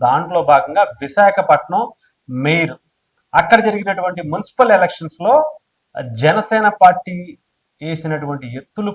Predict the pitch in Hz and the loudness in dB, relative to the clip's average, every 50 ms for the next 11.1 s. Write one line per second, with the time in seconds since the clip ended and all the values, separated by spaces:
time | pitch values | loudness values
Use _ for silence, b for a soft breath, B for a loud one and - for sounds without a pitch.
0 | 202 156 131 131 139 143 - - 143 123 123 - 160 147 127 131 143 165 160 _ | -2 -4 -4 -2 -6 -8 -10 -10 -12 -14 -12 -10 -10 -10 -10 -10 -12 -14 -18 _
1 | _ _ _ _ _ _ _ _ _ 127 127 135 143 - - - 208 190 - - | _ _ _ _ _ _ _ _ _ -4 -2 -2 -2 -2 -4 -8 -8 -8 -8 -8
2 | _ - 156 - 151 151 - 180 180 165 147 147 156 170 - _ _ _ _ _ | _ -2 -2 -2 -4 -8 -10 -12 -10 -10 -10 -10 -10 -14 -16 _ _ _ _ _
3 | _ _ _ _ _ _ 117 117 123 131 147 175 185 185 180 180 175 175 170 165 | _ _ _ _ _ _ -14 -8 -4 -2 -2 -2 -2 -4 -4 -4 -2 -2 -2 -2
4 | - - 107 - - _ _ _ _ _ _ _ b b b b b b b b | -4 -4 -6 -8 -10 _ _ _ _ _ _ _ b b b b b b b b
5 | _ - 139 180 220 233 247 240 240 233 226 214 208 214 220 208 196 190 202 _ | _ -6 -2 0 2 4 6 6 6 6 4 0 0 0 -2 -2 -4 -6 -12 _
6 | _ _ _ _ _ _ _ _ _ _ _ _ _ - 156 160 160 143 139 139 | _ _ _ _ _ _ _ _ _ _ _ _ _ 0 2 2 4 6 6 6
7 | 151 170 185 190 190 180 175 151 208 - 160 180 180 180 175 - 165 165 165 170 | 6 4 6 6 6 6 6 6 0 -4 -2 -4 -6 -2 4 6 6 6 4 0
8 | 170 165 160 160 - - 165 151 156 160 - _ _ _ _ _ _ _ _ - | -8 -12 -12 -14 -12 -10 -10 -10 -10 -12 -14 _ _ _ _ _ _ _ _ -4
9 | 127 131 - 156 139 131 131 127 - - 151 143 139 160 175 170 156 - 156 147 | -4 -2 0 2 2 2 2 2 -2 -6 -10 -8 -6 -6 -6 -6 0 2 2 2
10 | 165 170 170 143 139 135 - - 165 - - - 165 165 156 160 156 156 151 147 | 2 0 -2 -4 -4 -4 -6 -8 -14 -16 -10 -8 -8 -6 -6 -8 -8 -8 -10 -12
11 | - | -12